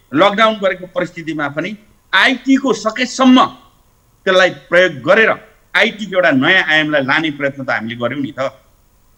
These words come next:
यहाँलाई थाहा छ, सुरुमा हामीले चाहिँ, मै हो, म प्याप्सनको अध्यक्ष, मैले वैशाखको तेस्रो हप्तामा अब हामीले चाहिँ अनलाइनबाट भए पनि जाउँ, भर्चुअल माध्यमलाई अपनाउँ,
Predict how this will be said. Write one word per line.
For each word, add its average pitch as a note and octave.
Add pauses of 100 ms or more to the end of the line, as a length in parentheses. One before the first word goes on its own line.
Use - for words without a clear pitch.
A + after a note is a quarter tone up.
(340)
यहाँलाई F#3+
थाहा F#3+
छ, F#3+
सुरुमा A3+ (520)
हामीले A3
चाहिँ, G#3+ (180)
मै A#3+
हो, A3+
म A3
प्याप्सनको F#3
अध्यक्ष, D#3+
मैले A3+ (300)
वैशाखको G3
तेस्रो G3+
हप्तामा E3 (340)
अब G3
हामीले F#3+
चाहिँ F#3+
अनलाइनबाट F3
भए C3+
पनि E3
जाउँ, E3+ (380)
भर्चुअल F3
माध्यमलाई F3
अपनाउँ, E3+